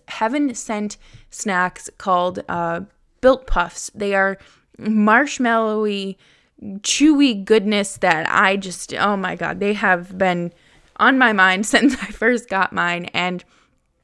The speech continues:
you can get them today at built dot com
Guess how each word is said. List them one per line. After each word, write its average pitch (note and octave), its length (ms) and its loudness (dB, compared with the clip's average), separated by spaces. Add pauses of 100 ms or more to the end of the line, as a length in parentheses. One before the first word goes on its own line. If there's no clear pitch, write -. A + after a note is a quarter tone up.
(160)
you A#3+ 120 0
can A#3 160 -2
get G#3+ 180 0
them B3+ 140 0
today F#3+ 400 0 (120)
at - 320 2
built A3 240 -2
dot G#3+ 240 2
com F3+ 340 0